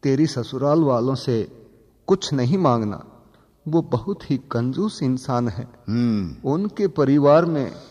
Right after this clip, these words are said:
Speaker 1: एक ही नेक दिल इंसान था जो हमारे घर में है। बाकी वहाँ धन के कीड़े हैं। वो धन किस काम का जो किसी गरीब के काम ना आए?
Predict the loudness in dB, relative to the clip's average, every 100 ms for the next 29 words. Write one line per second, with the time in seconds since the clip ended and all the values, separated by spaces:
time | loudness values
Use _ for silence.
0 | -20 _ _ -2 0 0 -2 -2 0 2
1 | 0 -2 -4 0 0 -2 -6 -4 -4 -6
2 | -12 -16 -16 _ _ _ _ -4 -2 -2
3 | -2 2 4 4 2 -2 -12 -20 -20 _
4 | _ -14 -8 -6 -6 -6 -10 -10 -14 _
5 | _ _ _ _ _ _ -6 -2 -2 -4
6 | -2 2 4 2 0 -6 -20 -20 _ -12
7 | -2 0 0 -2 -2 -4 -6 -10 -4 0
8 | 0 -2 -14 -20 _ _ _ _ _ _
9 | -6 2 2 0 -8 -6 -6 -4 -8 0
10 | 0 2 0 -2 -4 -8 -20 -20 _ -4
11 | -4 -2 -4 -4 -4 -4 -2 -2 -2 -4
12 | -2 -2 -2 -8 -20 _ -8 -6 -4 -4
13 | -4 -2 -2